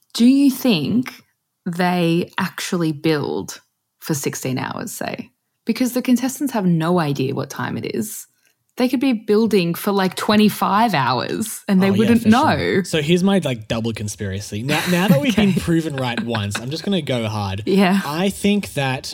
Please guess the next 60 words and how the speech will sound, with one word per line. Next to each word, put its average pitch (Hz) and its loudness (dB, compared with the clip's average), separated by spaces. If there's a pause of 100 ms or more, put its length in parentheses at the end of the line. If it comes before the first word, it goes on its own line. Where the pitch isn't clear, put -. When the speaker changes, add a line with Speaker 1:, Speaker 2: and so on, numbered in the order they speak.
Speaker 2:
obviously 240 -2
we've 185 2
made 160 -2
the 156 -2
assumption 135 -6
that 123 -6
the, 120 -4
the 123 -10
challenges 165 -2
get 120 -6
broken 123 -4
up 113 -6
over 110 -4
a - -6
couple 131 -8
of 117 -6
days, 107 -4
and 104 -18
I 101 -14
think 160 -12
that's 123 -10
great. 107 -4
I 208 6
Speaker 1:
Mm-hmm. 202 6
Speaker 2:
don't 117 2
want 120 -2
anyone 117 -6
to 117 -4
die 104 0
building 101 -2
Lego. 92 -8 (120)
Ma-, 180 2
love 170 0
that. 85 -10 (360)
Speaker 1:
Yeah. 180 4 (100)
Speaker 2:
I 220 0
reckon, 151 -2
though, 104 -2 (280)
what 170 -6
they 175 0
do 147 -2
is 139 -4
they 131 -4
keep 202 -4
an 202 -4
eye 127 -4
on 135 -2
how 127 -4
everyone's 120 -4
going 110 -4
because 127 -8 (140)
obviously 233 -2
they, 147 -2
th-, 151 -8
they 151 0
as 156 2
in, 147 -2
like, 127 -4
the 120 -8
show, 110 -4